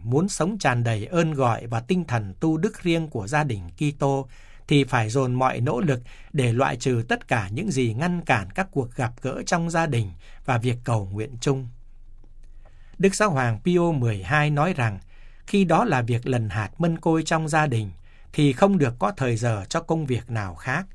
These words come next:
bởi vì không có phương tiện nào giúp khẩn nài phước lành của Thiên Chúa trên gia đình chắc chắn hơn là việc đọc kinh mân côi mỗi ngày. Khi thấy tất cả các ơn ích thánh của tràng hạt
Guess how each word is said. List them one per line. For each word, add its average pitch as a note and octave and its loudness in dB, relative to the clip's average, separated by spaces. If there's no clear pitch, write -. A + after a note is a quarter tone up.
bởi A#2+ 2
vì B2+ 2
không G3 2
có A#3 2
phương G3+ 4
tiện B2+ 0
nào A2 0
giúp F#3+ 2
khẩn G#2+ -2
nài G#2+ -2
phước B3 2
lành A#2 0
của F#2 -12
Thiên D#3 -2
Chúa D#3 2
trên D#3 0
gia D3+ 2
đình G2+ -4
chắc D#3 -2
chắn D#3 0
hơn C#3 2
là C#3 4
việc A#2+ 0
đọc A#2+ -2
kinh D3 2
mân C#3 0
côi C3 2
mỗi B2 0
ngày. G2 -4
Khi E3 4
thấy D#3+ 4
tất - -2
cả A2 2
các C#3+ -8
ơn D#3+ 4
ích F#3 2
thánh F#3 2
của B2 -2
tràng A2+ 0
hạt G2 0